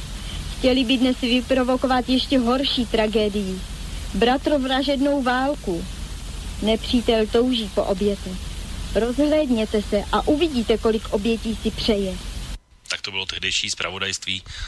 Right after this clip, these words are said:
Speaker 2: stanice Vltava, nicméně, bohužel, celá věc se má samozřejmě úplně jinak a nestala se tak.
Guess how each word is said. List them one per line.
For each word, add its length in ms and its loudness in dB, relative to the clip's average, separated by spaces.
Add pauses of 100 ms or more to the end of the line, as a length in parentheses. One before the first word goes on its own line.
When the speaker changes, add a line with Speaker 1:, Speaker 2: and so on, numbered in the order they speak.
(240)
Speaker 2:
stanice 440 -4
Vltava, 420 -6
nicméně, 640 -2 (280)
bohužel, 420 -4
celá 260 -2
věc 180 -4
se 80 -6
má 160 -4
samozřejmě 600 -8
úplně 340 -6
jinak 420 -6 (420)
a 180 -4
nestala 400 -4
se 120 -8
tak. 260 -12